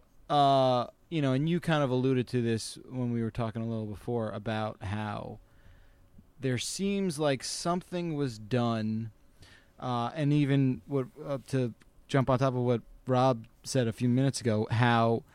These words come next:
Speaker 2: there was sort of, like, this void where maybe money was getting left on the table. And I don't know if
Speaker 1: Mm.
Speaker 2: it was,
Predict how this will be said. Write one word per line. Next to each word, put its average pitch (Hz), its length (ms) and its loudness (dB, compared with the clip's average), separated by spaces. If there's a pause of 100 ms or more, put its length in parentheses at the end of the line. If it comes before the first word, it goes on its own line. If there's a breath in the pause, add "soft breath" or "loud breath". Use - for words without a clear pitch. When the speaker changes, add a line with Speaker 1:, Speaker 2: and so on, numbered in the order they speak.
(320 soft breath)
Speaker 2:
there 135 140 8
was 127 120 8
sort 139 200 8
of, 123 160 6
like, 123 240 8
this 113 260 4
void 113 800 6
where 113 680 0
maybe 127 320 2
money 123 320 2
was 117 160 -2
getting 117 240 0
left 113 260 -2
on 104 120 0
the 104 80 -2
table. 107 440 -2
And 110 140 -2
I 123 140 0
don't 135 80 0
know 135 160 2
if 107 60 -4
Speaker 1:
Mm. 139 80 -2
Speaker 2:
it - 20 -2
was, 123 320 -2